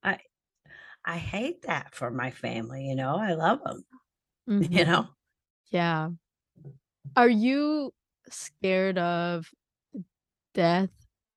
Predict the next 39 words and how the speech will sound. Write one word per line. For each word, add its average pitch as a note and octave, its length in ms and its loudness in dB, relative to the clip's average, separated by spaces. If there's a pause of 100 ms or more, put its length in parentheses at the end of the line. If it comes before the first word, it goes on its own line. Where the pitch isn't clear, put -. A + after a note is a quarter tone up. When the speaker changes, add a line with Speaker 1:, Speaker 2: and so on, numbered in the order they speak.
Speaker 1:
No. C3+ 640 -2 (1300)
Speaker 2:
Were G#3 240 4
you G#3+ 260 4
scared G#3 380 0
of G3+ 160 -2
death? G#3 380 2
Speaker 1:
Oh F3 280 2
my D#3 300 -4
God, C#3 340 -2
forever C3+ 600 0
and C3 120 -2
a C3+ 80 -2
day B2 380 -2
I A#2+ 180 -2
was. F#2+ 520 -8 (1040)
Because G3+ 500 2
I D#3+ 440 4
just G3+ 600 2
knew, E3+ 580 2 (300)
I C3 420 0
just F3 540 -2
knew G3+ 320 2
I B2+ 200 2
was A#2+ 200 -6
gonna F#3 220 -2
have E3+ 240 0
to - 60 -16
go A#2+ 120 -6
straight F#2+ 340 -4
to - 60 -10
hell. - 240 -4 (520)
'Cause G#3+ 200 2
that's F3+ 260 4
what D3 140 4
I C3+ 100 4
was C#3 220 -2
raised, - 580 4
you C3 120 4
know? C3 360 2